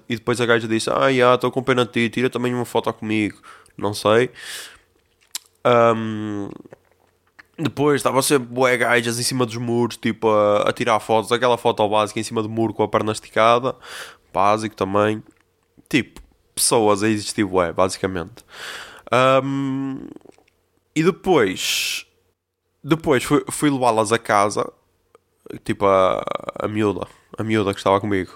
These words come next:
yeah, a miúda que estava comigo, bué possessivo, foi buscar outro casaco,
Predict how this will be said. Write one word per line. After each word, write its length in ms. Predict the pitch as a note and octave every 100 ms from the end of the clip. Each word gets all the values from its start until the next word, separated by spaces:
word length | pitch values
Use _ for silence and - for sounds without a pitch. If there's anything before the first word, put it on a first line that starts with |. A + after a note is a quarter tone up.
| -
yeah, 200 | G2+ G#2+
a 60 |
miúda 300 | G2+ A2 A2
que 60 | G#2+
estava 200 | A#2 G#2+
comigo, 460 | A2 A2 A2 G#2 - _ _ -
bué 180 | A2+ A2
possessivo, 580 | - A2 - A#2 G#2 - - - - - -
foi 160 | A#2+
buscar 260 | G#2+ B2+ A#2
outro 140 | -
casaco, 600 | A#2 G#2+ A#2+ - - -